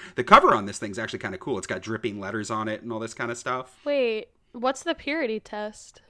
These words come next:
Speaker 1: Oh, okay. Yeah, no, uh, there's a version of it up on rockymusic dot org. Um, I'll just send it around here real quick.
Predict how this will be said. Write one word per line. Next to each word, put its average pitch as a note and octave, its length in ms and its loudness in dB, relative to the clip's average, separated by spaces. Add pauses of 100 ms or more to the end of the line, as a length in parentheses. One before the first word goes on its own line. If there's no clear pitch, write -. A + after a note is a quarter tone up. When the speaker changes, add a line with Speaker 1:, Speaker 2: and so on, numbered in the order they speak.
(140)
Speaker 1:
Oh, C#4+ 220 6
okay. - 260 4
Yeah, F3 340 4
no, D#3 280 6
uh, C#3 180 -4
there's E3+ 180 12
a E3 40 6
version F#3+ 340 8
of C#3+ 80 4
it C3+ 80 2
up C3 120 2
on B2 120 4
rockymusic A#2+ 580 2
dot G#2+ 160 -2
org. G2+ 360 -2
Um, G#2+ 420 -2
I'll A#2+ 300 0
just - 340 -4
send B2 220 -2
it F#2+ 100 -4
around F#2 320 -4
here F#2+ 140 -8
real F2+ 160 -8
quick. - 260 -10